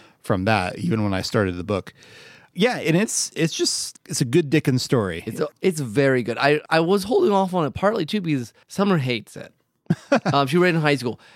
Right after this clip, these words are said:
Speaker 2: And I, the more, the farther I get into it, I'm about two-thirds through. I just finished the second act.
Speaker 1: Uh-huh.
Speaker 2: It's literally split into three ha-, three thirds.
Speaker 1: Mm-hmm.
Speaker 2: It would be hard for a high schooler to really enjoy, I think. The topics and everything, but, man,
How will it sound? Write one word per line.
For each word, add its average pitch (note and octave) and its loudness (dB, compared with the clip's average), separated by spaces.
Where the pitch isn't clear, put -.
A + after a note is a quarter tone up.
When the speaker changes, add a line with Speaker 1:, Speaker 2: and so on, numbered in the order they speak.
Speaker 2:
And F#3 0
I, E3+ -6
the E3+ -2
more, A3+ 2
the D3 -2
farther G#3 2
I F#3 2
get D#3 2
into C#3+ 0
it, B2 0
I'm C#3+ 2
about D3+ 2
two-thirds C3 0
through. A#2 0
I A2 2
just B2 -2
finished A#2 0
the G#2+ -8
second G2 -8
act. - -14
Speaker 1:
Uh-huh. G#2+ 0
Speaker 2:
It's D3+ 0
literally D#3+ 4
split C3 0
into G#2 -4
three G#2+ -8
ha-, - -12
three A2+ -2
thirds. - -10
Speaker 1:
Mm-hmm. A#2+ 4
Speaker 2:
It G#3 4
would G#3 4
be A#3 4
hard F4 0
for A#3+ 2
a D#3+ 2
high D3+ 0
schooler C#3+ 2
to A#2+ 2
really A#2 4
enjoy, G#2 0
I - -8
think. - -14
The - -4
topics D3 2
and C#3+ 2
everything, C#3 2
but, C#3+ 0
man, E3+ 2